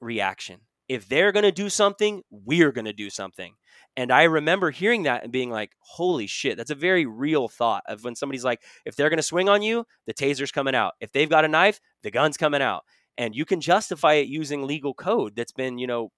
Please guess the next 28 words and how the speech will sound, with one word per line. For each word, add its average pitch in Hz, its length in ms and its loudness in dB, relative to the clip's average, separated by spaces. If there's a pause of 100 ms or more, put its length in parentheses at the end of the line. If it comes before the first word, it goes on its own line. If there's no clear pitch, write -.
(240)
challenged 160 380 0
all 147 100 4
the 143 60 0
way 143 100 2
to 143 40 -4
the 131 80 -6
Supreme 139 340 -8
Court. 131 340 -2 (380)
And 123 140 -8
so 135 240 4
I 123 80 8
remember 156 320 2
hearing 185 340 0
that 113 220 -2
and 107 120 -16
being 117 200 -8
like, 104 260 -8
"Oh 117 140 -8
shit, - 360 -10
this 117 160 -10
is 113 120 -10
intense." 104 480 -12 (520)
And 131 200 -2
then 214 100 8
another 202 380 6
sergeant 131 440 0
comes 104 280 -8
in, 117 240 -10